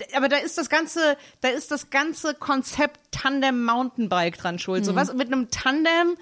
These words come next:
Speaker 1: so einen krassen Berg runter über, anyway. Und dann, und dann der dritte Beat ist, oh, ich hab's, Motorradfahren findest du gut. Und es ist so, mm, ja,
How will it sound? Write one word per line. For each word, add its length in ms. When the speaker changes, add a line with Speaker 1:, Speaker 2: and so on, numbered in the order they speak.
Speaker 1:
so 140
einen 120
krassen 460
Berg 440
runter 580
über, 280
anyway. 380
Und 200
dann, 360
und 200
dann 460
der 120
dritte 500
Beat 500
ist, 340
oh, 260
ich 280
hab's, 600
Motorradfahren 1300
findest 380
du 80
gut. 360
Und 80
es 40
ist 140
so, 100
mm, 1120
ja, 360